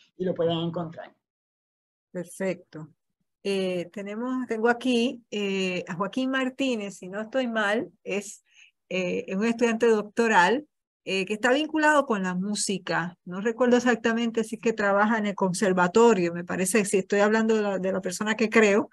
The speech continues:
Speaker 2: que conozco, eh, trabaja en el Conservatorio de Música de Puerto Rico. Eh, dice, "Felicito a la profesora Muñoz por su investigación".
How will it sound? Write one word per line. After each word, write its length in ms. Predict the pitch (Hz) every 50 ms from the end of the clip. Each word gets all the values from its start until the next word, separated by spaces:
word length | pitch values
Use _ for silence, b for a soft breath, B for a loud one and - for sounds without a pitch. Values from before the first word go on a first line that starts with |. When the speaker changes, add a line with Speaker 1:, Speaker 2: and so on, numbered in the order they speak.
| B B B B B
Speaker 2:
que 100 | - 196
conozco, 560 | 185 185 190 226 240 233 - - 190 190 185 185 B B B B B _
eh, 220 | 165 196 190 180
trabaja 320 | 185 175 165 165 175 208
en 60 | 240 220
el 60 | 208
Conservatorio 680 | 208 196 180 170 202 180 170 165 160 - 185 190 208
de 60 | 208 196
Música 380 | 185 190 190 - - 196 185
de 80 | 175 170
Puerto 300 | 170 170 156 - - 156
Rico. 400 | 156 165 160 156 160 - 165 - _ B B B B B B B _
Eh, 240 | - 185 185 175 170
dice, 360 | 170 214 214 - - 180 156 156
"Felicito 440 | - - 196 196 196 - 233 220 240
a 40 |
la 120 | 247 240 226
profesora 360 | 226 226 220 220 240 233 226
Muñoz 360 | 233 240 240 240 247 254 262 262
por 140 | - 214
su 100 | 214 -
investigación". 880 | 220 202 190 190 190 - 196 180 175 175 - - 214 208 190 175 160 156